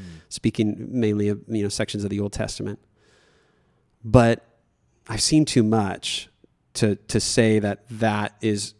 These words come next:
Speaker 2: cause for me to discount or discredit the Bible.
Speaker 1: Mm.
Speaker 2: I think it's kinda like what I said, you know, and, and, and Nate even mentioned this last week, where,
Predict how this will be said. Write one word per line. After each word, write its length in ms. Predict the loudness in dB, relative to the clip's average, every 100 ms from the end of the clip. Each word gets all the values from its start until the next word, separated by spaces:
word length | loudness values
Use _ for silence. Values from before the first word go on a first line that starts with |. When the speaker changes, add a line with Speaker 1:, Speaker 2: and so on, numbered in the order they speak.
| _
Speaker 2:
cause 520 | -8 -4 -2 -2 -6
for 180 | -4 -2
me 320 | -2 -4 -6
to 560 | -8 -6 -4 -4 -6 -10 _ _ _ -8
discount 720 | -6 -4 -6 -6 -6 -6 -6
or 40 |
discredit 640 | -6 -6 -8 -4 -4 -4 -6
the 80 |
Bible. 400 | -8 -8 -8 -12 -14
Speaker 1:
Mm. 140 | -20 -20 -20 -20 _ _ _ _ _ _ _
Speaker 2:
I 80 | 0
think 400 | 4 4 4 -2 _ _ _ _ _ -4
it's 140 | -2
kinda 180 | 2 4
like 180 | 4 4
what 100 | 2
I 80 | 2
said, 380 | 2 2 2 2
you 80 |
know, 200 | 2 2
and, 140 | 0 0
and, 200 | 0 2
and 160 | 2 2
Nate 180 | 2
even 240 | 2 2 2
mentioned 300 | 2 2 0
this 140 | 0
last 320 | -2 -4 -6 0
week, 360 | 2 2 -2
where, 440 | -2 2 2 0